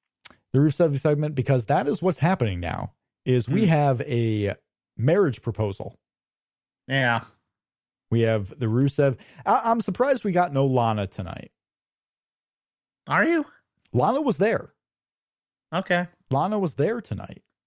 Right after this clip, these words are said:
Speaker 1: So
Speaker 2: But that
Speaker 1: I'm a
Speaker 2: doesn't
Speaker 1: little
Speaker 2: shock
Speaker 1: surprised.
Speaker 2: me. I
Speaker 1: Well,
Speaker 2: mean,
Speaker 1: she
Speaker 2: they do
Speaker 1: hasn't
Speaker 2: that all the
Speaker 1: been
Speaker 2: time.
Speaker 1: Yeah, but she, I, I know. I mean, I just thought maybe they might do something with it this week, push the envelope a little further in this story. But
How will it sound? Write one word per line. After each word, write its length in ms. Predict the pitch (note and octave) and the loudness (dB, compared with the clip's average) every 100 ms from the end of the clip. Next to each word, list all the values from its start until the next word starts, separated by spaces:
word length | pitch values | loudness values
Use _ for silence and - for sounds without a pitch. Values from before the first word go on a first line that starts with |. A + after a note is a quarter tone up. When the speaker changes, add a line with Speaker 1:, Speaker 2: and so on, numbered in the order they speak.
| _ | _
Speaker 1:
So 140 | - | -2
Speaker 2:
But 40 | C#3+ | 2
that 60 | |
Speaker 1:
I'm 60 | C#3 | 4
a 20 | F3+ | 2
Speaker 2:
doesn't 160 | D3 | 2
Speaker 1:
little 180 | G3 A#3 | 0 0
Speaker 2:
shock 180 | G3 G3+ | 2 2
Speaker 1:
surprised. 200 | G#3+ - | 0 -6
Speaker 2:
me. 180 | A#2+ G2+ - _ _ _ _ | -12 -14 -18 _ _ _ _
I 120 | A#3+ B3 | -14 -8
Speaker 1:
Well, 80 | A#3 | -4
Speaker 2:
mean, 100 | A3+ | -2
Speaker 1:
she 40 | |
Speaker 2:
they 60 | C#4+ | 2
do 60 | C4+ | 2
Speaker 1:
hasn't 140 | C4+ | 2
Speaker 2:
that 140 | F3+ | 2
all 100 | F3 | 2
the 60 | A#3+ | 2
Speaker 1:
been 80 | G3+ | 0
Speaker 2:
time. 460 | F3+ F3 B2+ G#2+ - - | 0 0 -2 -6 -14 -4
Speaker 1:
Yeah, 220 | A#3+ B3+ | 0 2
but 140 | B3 A3+ | 0 -6
she, 120 | - | -6
I, 340 | A3 A3+ A3 | -2 0 2
I 20 | B3+ | 2
know. 300 | D3 G#2 C3 - | 0 -2 -8 -4
I 80 | D3 | -2
mean, 160 | C#3+ | 0
I 200 | C#3 C#3+ | 2 2
just 200 | D3+ D3 | 0 -2
thought 280 | - C#3+ C3+ | 2 4 4
maybe 420 | A#2+ A#2+ B2 B2+ | 2 0 0 -2
they 140 | A#2+ A2+ | -2 0
might 220 | A2 G#2+ | 0 -2
do 200 | A2+ A2+ | -2 -2
something 380 | - A2 G2+ G#2 | 0 -2 0 0
with 140 | G#2 | 0
it 140 | G2+ F#2 | -2 0
this 240 | A#2 - | 0 0
week, 300 | G#2 G2 F2+ | -4 -4 -2
push 240 | - A2+ | -2 -2
the 160 | - G#2+ | 0 0
envelope 420 | G#2+ G#2+ G#2 G2+ | 2 2 2 0
a 40 | G#2+ | -2
little 240 | G#2+ G2 | -2 -2
further 560 | - A2+ G#2 G#2 G2 F#2+ | -2 0 2 2 2 0
in 100 | F#2+ | 0
this 160 | F#2 | -2
story. 580 | - - A#2+ A2 F#2+ F2 | -4 0 2 2 0 -2
But 340 | E2+ F2+ E2 | -2 0 -2